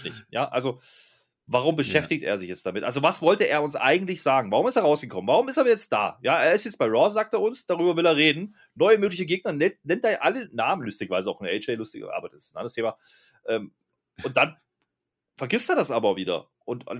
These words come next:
Speaker 1: konzentriert sich auf einmal auf Miz, obwohl er noch sagt, das will er nicht, gar nicht, also du bist gar nicht so wichtig. Also das fand ich ein bisschen komisch, von, ein bisschen hölzern, ein
Speaker 2: Ja,
Speaker 1: bisschen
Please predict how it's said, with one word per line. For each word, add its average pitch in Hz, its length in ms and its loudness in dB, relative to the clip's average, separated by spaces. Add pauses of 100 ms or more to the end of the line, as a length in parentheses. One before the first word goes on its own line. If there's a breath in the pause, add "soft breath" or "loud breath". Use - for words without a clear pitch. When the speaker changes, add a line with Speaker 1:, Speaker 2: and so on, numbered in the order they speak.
Speaker 1:
konzentriert 143 380 -6
sich 160 100 -2
auf 110 80 -8
einmal 123 240 -4
auf - 120 -8
Miz, 180 200 -4
obwohl 139 240 2
er 147 60 4
noch 120 100 0
sagt, 123 240 -2
das 104 140 -4
will 175 100 0
er 247 60 4
nicht, - 220 -8
gar 95 180 -2
nicht, 92 160 -8
also 95 220 -10
du - 220 -20
bist - 140 -14
gar 110 100 -2
nicht 95 140 -6
so 107 80 -10
wichtig. 147 480 -12
Also 98 240 -10 (320 loud breath)
das - 160 -4
fand 120 160 -6
ich 98 60 -10
ein 95 60 -14
bisschen 101 220 -10
komisch, 98 400 -8
von, 95 140 -14
ein - 80 -20
bisschen 160 240 -6
hölzern, 113 320 0
ein - 0 -
Speaker 2:
Ja, 92 80 0
Speaker 1:
bisschen 98 140 -2